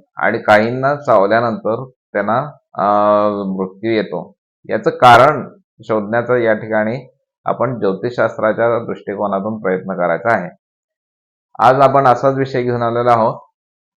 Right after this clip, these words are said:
या लोकांनी राहावे कुत्र्यांपासून जपून. अत्यंत वाईट असा मृत्यू हा आहे कुत्र्यांनी चावल्यामुळे. ज्योतिषशास्त्राचा आणि ह्याचा काय संबंध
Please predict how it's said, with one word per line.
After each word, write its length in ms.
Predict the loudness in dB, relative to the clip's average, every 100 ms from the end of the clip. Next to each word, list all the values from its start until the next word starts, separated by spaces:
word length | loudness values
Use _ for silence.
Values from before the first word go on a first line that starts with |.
| _ 2
या 220 | 6 8
लोकांनी 520 | 6 6 4 4 4
राहावे 560 | 6 6 6 2 -4 -8
कुत्र्यांपासून 1000 | -4 2 2 4 0 0 -4 -6 -8 -16 _ _ -10 -2
जपून. 520 | -2 0 -4 -4 -10 _ _
अत्यंत 440 | -4 0 -2 0 2
वाईट 520 | 6 6 4 0 -12 _ _ _ _ _
असा 220 | -2 2
मृत्यू 420 | 2 0 -4 -2 4
हा 240 | 6 6
आहे 320 | 4 0 -6 _
कुत्र्यांनी 440 | -10 -4 -4 -4 -2
चावल्यामुळे. 580 | 0 2 0 0 -2 -6 -12 _ _ _ _ -4
ज्योतिषशास्त्राचा 920 | 0 2 2 2 4 6 6 6 6 6
आणि 280 | 6 4
ह्याचा 320 | 4 4 6 4
काय 400 | 2 2 6 6
संबंध 380 | 4 0 0